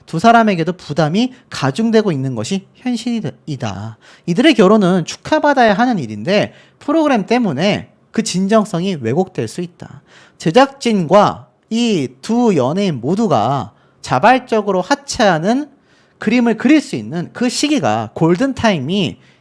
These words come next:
이제 끝나가고 있습니다. 지금에라도 아직 늦지 않았다라는 생각으로 마무리를 잘 한다면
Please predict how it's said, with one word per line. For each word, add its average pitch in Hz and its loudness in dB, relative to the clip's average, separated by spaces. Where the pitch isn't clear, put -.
이제 131 -6
끝나가고 262 -2
있습니다. - -18
지금에라도 220 2
아직 160 -2
늦지 226 0
않았다라는 202 0
생각으로 185 -2
마무리를 170 -2
잘 127 -6
한다면 208 -2